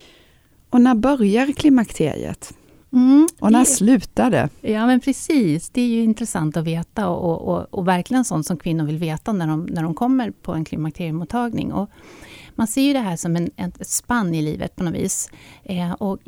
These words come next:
Speaker 2: menopaus, som då är den här sista blödningen som man får, som man vet om då när det har gått ett helt år utan blödning,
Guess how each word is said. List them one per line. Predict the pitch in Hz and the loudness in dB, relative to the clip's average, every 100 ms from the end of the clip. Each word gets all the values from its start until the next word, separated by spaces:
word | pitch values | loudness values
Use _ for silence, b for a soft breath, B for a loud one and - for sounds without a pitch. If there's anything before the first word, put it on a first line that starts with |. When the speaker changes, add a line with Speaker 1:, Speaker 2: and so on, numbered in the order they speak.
| 269 _ - | -20 _ -10
Speaker 2:
menopaus, | 262 208 208 - 254 285 | -2 -2 -2 -4 -2 -4
som | - 233 196 | -4 -4 -4
då | 175 | -2
är | 170 | -4
den | 175 | -4
här | 160 | -6
sista | 151 - 196 - - 233 | -6 -8 -6 -8 -6 -4
blödningen | 262 208 - - 175 | -4 -4 -6 -8 -8
som | - 165 | -8 -8
man | 165 165 | -6 -8
får, | 165 - - 233 | -8 -10 -6 -6
som | 247 180 | -6 -4
man | 165 | -4
vet | 160 160 | -4 -6
om | - 180 185 | -2 0 0
då | 170 160 | -2 -4
när | 160 | -6
det | 160 | -6
har | 160 | -6
gått | 151 185 - | -8 -10 -10
ett | 170 | -10
helt | 180 156 - | -8 -10 -8
år | 208 175 190 | -8 -6 -6
utan | 170 180 170 | -8 -8 -8
blödning, | 170 170 - 175 226 | -6 -6 -6 -8 -8